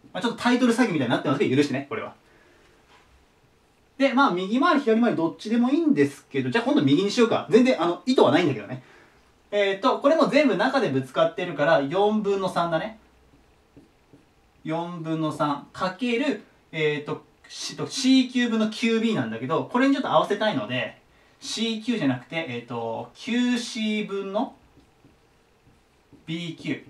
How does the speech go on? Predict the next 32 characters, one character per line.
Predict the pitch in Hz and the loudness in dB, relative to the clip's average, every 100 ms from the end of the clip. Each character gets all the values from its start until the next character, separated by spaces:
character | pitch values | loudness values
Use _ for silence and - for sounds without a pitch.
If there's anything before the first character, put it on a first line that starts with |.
| - _ _ | -20 _ _
か | - 247 | -2 -2
け | 247 294 | -4 -6
る | 320 269 - _ 135 | -4 -6 -8 _ -8
五 | 127 147 | -4 -2
分 | 180 214 240 | 0 2 2
の | 190 | 0
二 | 175 | -6
か。 | - - _ _ _ _ _ _ - - _ _ _ _ _ _ _ _ _ _ _ - | -12 -14 _ _ _ _ _ _ -20 -20 _ _ _ _ _ _ _ _ _ _ _ -4
で、 | 285 254 | -2 0
イ | 131 | -4
コ | - 127 | -6 -6
ー | 147 | -4
ル | 233 | -6
一 | 135 - | -6 -8
で | - | -10
す。 | - - | -12 -8
で、 | 233 | -2
あ | - | 0
と | - | 0
は | 151 | 0
こ | 208 | 0
っ | |
ち | 208 | 0
と | - | -2
同 | 151 160 | -2 -2
じ | |
だ | 170 | -4
ね。 | 208 220 - _ _ _ _ _ _ _ | -6 -8 -12 _ _ _ _ _ _ _
と、 | 202 | 0
左 | 190 285 311 | 4 4 6
辺 | 254 170 123 | 4 2 -2
が、 | 110 175 180 | 0 0 0